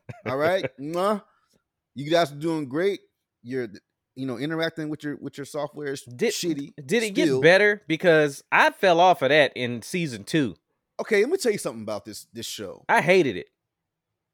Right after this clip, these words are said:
Speaker 2: I, I like the way it started.
Speaker 1: Hated the way
Speaker 2: And
Speaker 1: it
Speaker 2: I'm,
Speaker 1: started.
Speaker 2: I'm, I'm invested now 'cause I wanna see if it gets back better, right? But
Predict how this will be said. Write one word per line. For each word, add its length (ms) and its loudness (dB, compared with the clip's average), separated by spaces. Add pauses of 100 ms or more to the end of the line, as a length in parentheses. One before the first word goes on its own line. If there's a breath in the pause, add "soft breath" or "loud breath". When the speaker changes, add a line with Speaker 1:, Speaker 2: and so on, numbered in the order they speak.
(640)
Speaker 2:
I, 600 -2 (600)
I 100 0
like 320 0
the 60 -4
way 180 -2
it 100 -6
started. 600 -4 (600)
Speaker 1:
Hated 260 -4
the 40 -8
way 40 -2
Speaker 2:
And 60 2
Speaker 1:
it 40 4
Speaker 2:
I'm, 60 2 (100)
Speaker 1:
started. 240 2
Speaker 2:
I'm, 120 2
I'm 60 -4
invested 420 0
now 140 -4
'cause 120 -6
I 80 0
wanna 240 -4
see 100 -10
if 80 -8
it 60 -6
gets 160 -10
back 300 -6
better, 300 -10 (140)
right? 220 -14 (420)
But 360 -2